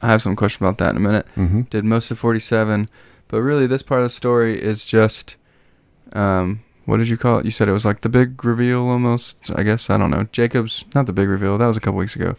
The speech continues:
Speaker 2: The reconciliation?
Speaker 1: Reconciliation. Jacob comes. Jacob meets with Joseph.
Speaker 2: Mm-hmm,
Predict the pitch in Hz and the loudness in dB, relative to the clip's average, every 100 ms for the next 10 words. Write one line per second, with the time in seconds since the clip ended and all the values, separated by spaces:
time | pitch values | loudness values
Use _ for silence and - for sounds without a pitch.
0 | - 92 92 92 107 98 101 95 - 117 | 0 2 2 0 0 2 0 -2 2 4
1 | 117 113 - 110 113 - 117 117 120 123 | 4 0 -2 0 0 0 -2 0 0 0
2 | 113 - 117 117 113 110 - - _ _ | -4 -2 0 2 0 -2 -4 -14 _ _
3 | - - 107 107 104 104 - 104 - 104 | -12 -2 -2 0 0 0 -2 -4 0 0
4 | 104 98 95 - - 92 82 87 | 0 -2 -4 -6 -10 -2 0 0